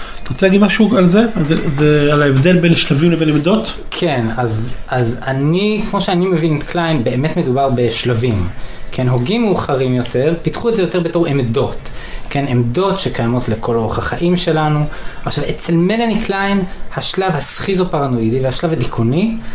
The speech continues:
Speaker 2: בהגדרה הטהורה שלהם, לפי מה שאני מבין, זה שלבים שמסתיימים בשנה הראשונה של התינוק. אבל המאפיינים שיש בהם מחלחלים לתוך החיים הבוגרים שלנו.
Speaker 1: אוקיי, מעולה. אני אוהב את הביטוי עמדות,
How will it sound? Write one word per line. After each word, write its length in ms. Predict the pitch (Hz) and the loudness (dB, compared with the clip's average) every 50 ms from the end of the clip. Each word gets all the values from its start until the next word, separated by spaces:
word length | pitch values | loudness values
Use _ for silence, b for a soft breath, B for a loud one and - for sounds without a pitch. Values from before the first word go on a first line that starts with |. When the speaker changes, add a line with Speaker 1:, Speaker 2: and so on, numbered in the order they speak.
| B B B B B B - 123 | B B B B B B -2 -2
Speaker 2:
בהגדרה 520 | 139 131 147 143 131 127 147 143 151 190 190 | -2 -2 -2 -2 -2 -2 -2 -2 -2 -2 -2
הטהורה 480 | - - - 139 120 110 117 117 107 | -2 -2 -2 0 0 0 0 -2 -2
שלהם, 420 | - - 131 127 139 170 190 175 131 | -2 -2 -2 -2 -2 0 0 0 -2
לפי 180 | - - 151 | -2 -2 -2
מה 80 | 143 131 | -4 -2
שאני 260 | 135 - 117 113 117 | -2 -2 0 0 0
מבין, 280 | 117 110 104 117 135 131 | 0 0 0 0 -2 -2
זה 100 | 131 131 | -2 -2
שלבים 320 | - 139 127 151 190 190 | -2 0 0 0 0 -2
שמסתיימים 920 | 180 - - 170 160 151 147 139 - - - 143 135 160 190 180 123 110 107 | -2 -2 0 0 0 0 0 -2 -2 -2 -2 -2 -2 0 0 0 0 0 0
בשנה 600 | 107 107 110 107 107 107 - - - 113 127 131 | 0 0 0 0 -2 -2 -2 0 0 0 0 0
הראשונה 380 | 123 127 120 - 135 110 104 104 - B B B B B B B | 0 0 -2 0 0 0 0 0 -2 B B B B B B B
של 300 | - - 120 113 113 123 | -2 -2 0 0 0 -2
התינוק. 520 | 131 - 165 196 247 208 113 - 113 - - B B B B - - - - | -2 0 0 0 2 0 0 -2 -2 -4 -6 B B B B -6 -6 -6 -4
אבל 520 | - 113 113 113 117 165 165 139 117 104 98 98 - B B B B B - | -4 -2 -2 -2 0 0 0 0 0 0 -2 -2 -2 B B B B B -4
המאפיינים 1500 | - 120 113 120 - - - - - - - - 123 123 - - - - - - 131 127 127 131 147 175 208 226 226 220 | -4 -4 -2 -2 -4 -4 -4 -6 -8 -8 -4 -2 -2 0 0 -2 -2 -4 -2 -2 -2 0 0 0 0 0 2 2 2 2
שיש 400 | 226 - 160 151 185 220 214 - | 2 0 0 0 0 0 0 -2
בהם 280 | 247 226 214 196 180 151 | -2 0 0 2 2 2
מחלחלים 600 | 147 - - 160 143 - - - 147 143 151 151 | 0 0 -2 -4 -2 -2 0 0 0 2 2 0
לתוך 240 | 139 - 139 107 - | 0 -2 -2 -2 -2
החיים 280 | 117 - 120 117 117 120 | -2 -2 0 0 0 0
הבוגרים 440 | 101 110 110 110 113 131 135 123 | 0 0 0 0 0 0 0 0
שלנו. 380 | 120 - 104 92 90 90 90 87 - - - - - | -2 -2 -2 -2 -2 -2 -2 -2 -4 -4 -4 -6 -6
Speaker 1:
אוקיי, 240 | - - 135 131 131 147 | -4 0 2 2 2 2
מעולה. 200 | 151 151 151 151 | 2 2 4 4
אני 120 | 160 196 220 | 6 6 6
אוהב 120 | 220 214 | 6 4
את 80 | 214 214 | 4 2
הביטוי 280 | 196 180 - 247 208 | 2 2 2 4 4
עמדות, 540 | 185 180 160 156 202 208 202 214 208 - | 4 4 4 4 4 4 4 4 2 0